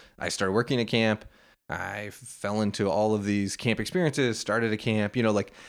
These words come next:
I wouldn't be who I am today without that one moment. And we all probably can look back on our lives and have, there's a million of those one moments that, that make us who we are. And so that's the power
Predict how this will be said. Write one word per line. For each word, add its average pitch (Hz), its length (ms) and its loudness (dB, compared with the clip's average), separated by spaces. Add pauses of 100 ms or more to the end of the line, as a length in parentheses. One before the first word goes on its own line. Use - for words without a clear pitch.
I 135 220 0
wouldn't 131 260 4
be 123 100 2
who 113 160 0
I 110 100 4
am 104 100 2
today 147 220 -2
without 98 260 -2
that 98 140 -2
one 107 160 -2
moment. 101 300 -4
And 113 100 -2
we 160 100 4
all 165 180 2
probably 104 400 0
can 98 160 -4
look 98 160 -4
back 92 240 -4
on 92 100 -4
our 90 80 -4
lives 92 260 -8
and 90 80 -8
have, 90 200 -6 (480)
there's 107 240 -4
a 104 40 0
million 101 420 0
of 92 100 -4
those 92 240 -4
one 98 280 -4
moments 95 540 -6 (300)
that, 90 260 -4
that 95 260 -6
make 98 200 -6
us - 100 -10
who 95 100 -4
we 95 120 -6
are. 101 240 -8 (300)
And 101 160 -8
so 92 340 -4 (360)
that's 117 380 -2
the - 100 -4
power 98 600 -6